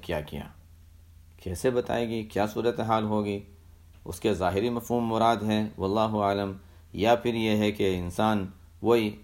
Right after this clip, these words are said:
ٹیکنالوجی کے لحاظ سے ایسی کوئی چیزیں ہوں گی کہ انسان کے جسم میں ایسی کوئی چیز لگا دی جائے کہ اچھا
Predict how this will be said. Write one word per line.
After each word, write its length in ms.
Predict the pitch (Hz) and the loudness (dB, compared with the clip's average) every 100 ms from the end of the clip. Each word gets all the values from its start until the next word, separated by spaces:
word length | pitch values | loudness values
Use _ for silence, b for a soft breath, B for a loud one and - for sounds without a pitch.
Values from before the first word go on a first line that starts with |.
| - - | -14 -4
ٹیکنالوجی 580 | 95 98 107 110 117 | -2 0 0 0 0
کے 140 | 127 120 | 0 2
لحاظ 340 | 113 117 110 | 4 4 2
سے 180 | - 113 | 0 -2
ایسی 360 | - 101 113 117 | 0 -2 -2 -2
کوئی 200 | 113 107 | -2 0
چیزیں 280 | 110 113 | 0 2
ہوں 260 | 120 110 110 | 2 2 -2
گی 200 | 107 107 b b b | -2 -4 b b b
کہ 180 | 101 104 | 0 0
انسان 400 | 104 120 120 110 | 0 2 2 2
کے 180 | 110 | 0
جسم 360 | 90 95 104 151 | 0 -2 2 2
میں 260 | 147 143 - | 2 0 0
ایسی 300 | 127 - 117 | 0 0 -2
کوئی 200 | 120 110 | 0 0
چیز 260 | 120 117 | -2 -2
لگا 280 | 104 107 123 | 0 2 2
دی 180 | 120 113 | 2 0
جائے 300 | 110 107 107 b b b | 2 2 2 b b b
کہ 100 | 113 | -2
اچھا 480 | 110 - 117 110 | -2 2 2 2